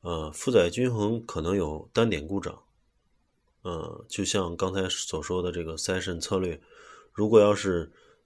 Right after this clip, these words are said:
呃，用 session sticky 的那种粘滞方式，那么第一个用户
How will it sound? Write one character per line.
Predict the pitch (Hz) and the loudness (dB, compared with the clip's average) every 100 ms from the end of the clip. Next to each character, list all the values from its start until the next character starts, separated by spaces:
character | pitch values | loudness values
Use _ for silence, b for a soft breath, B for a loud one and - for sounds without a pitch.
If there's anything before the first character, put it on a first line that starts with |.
| - | -10
呃， | 87 85 80 76 80 - - | -4 -4 -4 -6 -8 -12 -10
用 | 101 98 92 | -2 -2 -2
session | - 104 101 98 | 0 0 2 0
sticky | - 98 95 - 85 | 0 2 0 0 -4
的 | 82 82 | -2 -6
那 | 82 | -8
种 | 82 80 - 87 | -8 -8 -8 -4
粘 | 90 90 | 0 0
滞 | 104 107 | 0 -2
方 | - 82 82 | -2 -4 -6
式， | 82 - B B B B | -10 -16 B B B B
那 | 101 | -4
么 | 98 | -4
第 | 92 107 | 0 2
一 | 107 | 4
个 | |
用 | 104 101 | 4 2
户 | 95 101 82 - | 0 -2 -2 -8